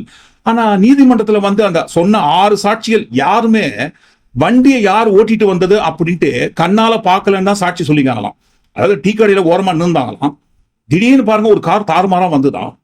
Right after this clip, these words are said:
வந்த காரு அந்த டீ கடையில நின்றவர் மீது இடிக்குது. விபத்துல பாருங்க, ஸ்பாட்லயே இறந்துடுறாரு. இதைத்தான் பார்த்தோமே தவிர அந்த வண்டியை யார் ஓட்டிட்டு வந்தாங்கன்ட்டு நாங்க யாரும் பார்க்கலன்ட்டு சம்பந்தப்பட்ட அந்த ஆறு சாட்சிகளுமே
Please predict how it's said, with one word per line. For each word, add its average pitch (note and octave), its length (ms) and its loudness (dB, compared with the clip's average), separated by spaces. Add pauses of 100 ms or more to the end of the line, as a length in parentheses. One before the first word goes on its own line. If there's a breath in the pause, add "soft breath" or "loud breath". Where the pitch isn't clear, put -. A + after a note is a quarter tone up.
வந்த G#3 300 -2
காரு F#3 340 0 (280)
அந்த F#3 220 -2
டீ G#3 180 -2
கடையில G#3 240 0
நின்றவர் G3 460 2
மீது F#3+ 160 -2
இடிக்குது. D3+ 460 -4 (540 soft breath)
விபத்துல B3 420 0
பாருங்க, F#3+ 260 0 (100)
ஸ்பாட்லயே G3 460 -2
இறந்துடுறாரு. D#3+ 520 -2
இதைத்தான் E3+ 420 0
பார்த்தோமே F3+ 340 -2
தவிர A#2+ 320 -2
அந்த C#3+ 240 0
வண்டியை G3+ 440 0 (280 soft breath)
யார் F3+ 420 0
ஓட்டிட்டு G3 340 0
வந்தாங்கன்ட்டு E3 580 -4 (220)
நாங்க D#3 300 -2
யாரும் F3+ 380 -2
பார்க்கலன்ட்டு D#3 640 -2
சம்பந்தப்பட்ட F#3 760 -2
அந்த D3 220 2 (140)
ஆறு G#3 280 2
சாட்சிகளுமே F#3 580 -2